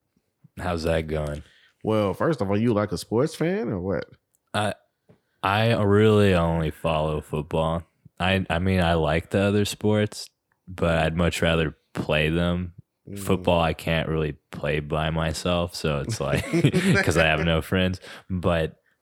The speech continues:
Speaker 1: uh, you know, I love the Texans, day one fan, even though,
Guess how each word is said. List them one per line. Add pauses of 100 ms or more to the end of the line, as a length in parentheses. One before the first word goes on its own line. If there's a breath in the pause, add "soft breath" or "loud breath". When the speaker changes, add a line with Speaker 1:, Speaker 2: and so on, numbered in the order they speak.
Speaker 1:
uh,
you
know,
I
love (340)
the
Texans,
day
one
fan,
even
though,